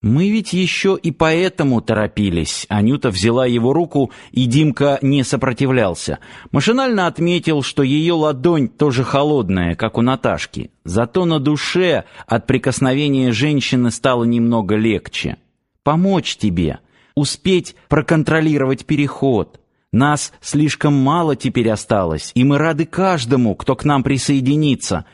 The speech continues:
чтобы восстановить семью». «Но почему я не ощущаю ничего особенного?» глухо обронил Димка. «Никакой общности, о которой вы столько твердили.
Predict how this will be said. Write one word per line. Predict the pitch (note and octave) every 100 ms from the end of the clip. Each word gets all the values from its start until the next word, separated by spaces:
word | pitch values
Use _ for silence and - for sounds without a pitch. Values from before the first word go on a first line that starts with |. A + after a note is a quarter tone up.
| _
чтобы | - - C3+ B2+ C#3+ - _
восстановить | G#2 B2+ - - D3+ D3+ D3+ B2 -
семью». | - C3+ C#3 C3+ G#2+ - _ _ _ _ _ _ -
«Но | G#2+
почему | C#3+ - F3+ G3+ F#3
я | E3 D#3+ C3+
не | A2+ C3 D3
ощущаю | C3+ F3+ - A3 G3+ B2+ G#2
ничего | G#2+ A#2+ - D#3+ C3+
особенного?» | C3 - F3 A2 F#2 E2 D2 - _
глухо | F2 G2 B2+ - A2
обронил | G2+ A2 G#2+ F#2+
Димка. | F2+ A2+ F2+ - - _ _ _ _ G#2
«Никакой | A#2 B2 D3+ A3 G3+ A#2
общности, | B2 F3+ - - C3+ - -
о | A#2+ A2+
которой | C#3+ D3 B2+
вы | C#3+
столько | - C#3 A2+
твердили. | A#2 B2+ C3+ C#3 A2 D2